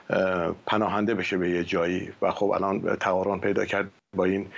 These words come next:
مسئله روز که جنگ بین روسیه و اوکراین هستش.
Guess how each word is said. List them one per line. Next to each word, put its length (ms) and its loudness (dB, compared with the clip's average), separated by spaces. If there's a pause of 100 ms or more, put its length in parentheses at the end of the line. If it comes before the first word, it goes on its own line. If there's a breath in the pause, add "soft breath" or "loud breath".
(320 loud breath)
مسئله 640 0
روز 420 0
که 400 0
جنگ 300 0
بین 180 0
روسیه 440 0
و 60 0
اوکراین 580 0
هستش. 480 -4